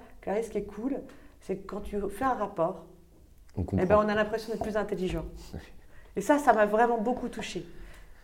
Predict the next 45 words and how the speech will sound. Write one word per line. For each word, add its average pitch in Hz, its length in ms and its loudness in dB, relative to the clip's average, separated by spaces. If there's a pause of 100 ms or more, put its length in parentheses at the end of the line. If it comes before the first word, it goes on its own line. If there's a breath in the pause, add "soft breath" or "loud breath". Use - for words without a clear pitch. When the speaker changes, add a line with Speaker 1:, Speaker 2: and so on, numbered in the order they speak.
(120)
Speaker 1:
Euh, - 120 -2
parce - 180 0
que 359 200 0
je - 120 -4
me, 202 260 0
je 180 120 -4
me, 208 260 2
je 175 80 -6
me 220 80 2
faisais 247 160 0
chier 339 300 2
pour 196 140 0
préparer 170 340 -2
mes 156 80 -4
rapports. 143 400 -8
Je - 120 -12
voulais 214 180 4
absolument 269 360 2
que 302 60 -4
les 233 60 -4
gens - 120 -8 (140)
comprennent 185 520 -8 (120)
ce - 80 -18
que 196 120 -4
j'étais 170 180 -2
en 170 60 0
train 165 160 -2
de 165 40 -4
faire. 156 240 -2 (580 loud breath)
Bon, 175 260 -2
je - 100 -16
dis 165 100 -2
pas 185 140 4
que 185 80 -4
c'était 165 260 0
évident, 214 480 4 (200)
Speaker 2:
Mm. - 100 0
Speaker 1:
parce - 180 -10
qu'on 147 340 -4
était 165 280 0
sur, 160 260 -10
tu - 80 -12
vois, 175 100 2
à 175 40 4
l'époque, 170 340 4